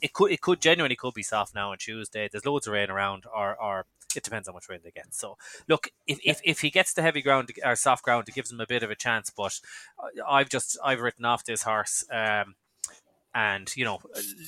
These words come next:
Speaker 1: let it rest on my head. Then let him go and win. But I think the Monsieur is coming out in him. Uh, his head carriage, the way he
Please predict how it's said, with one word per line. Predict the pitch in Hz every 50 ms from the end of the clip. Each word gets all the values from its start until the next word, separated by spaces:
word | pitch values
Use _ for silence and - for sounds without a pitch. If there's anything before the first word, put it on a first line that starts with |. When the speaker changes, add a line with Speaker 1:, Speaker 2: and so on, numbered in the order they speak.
| 151 131
Speaker 1:
let | 123 123 117 110
it | 110 101
rest | 107 120 120 - - -
on | 113 113
my | 117 113 110
head. | 104 113 113 -
Then | 127 120 113 110 113
let | 131 135 127
him | 123 117
go | 110 120 113 113
and | 110 107
win. | 117 123 123 117 110 95
But | - -
I | 104
think | 101 123 123 117
the | - 113
Monsieur | 110 113 113 110 - - 127 113
is | 107 95
coming | - - 107 101 101 101
out | 101 101 101 -
in | - 95
him. | 85 - _ _ - - - - _ _ _
Uh, | 107 98 95 95 95 98
his | - 113 110 -
head | - 117 113 -
carriage, | - - 110 107 107 101 - -
the | - 117
way | 117 117 110
he | 101 107 104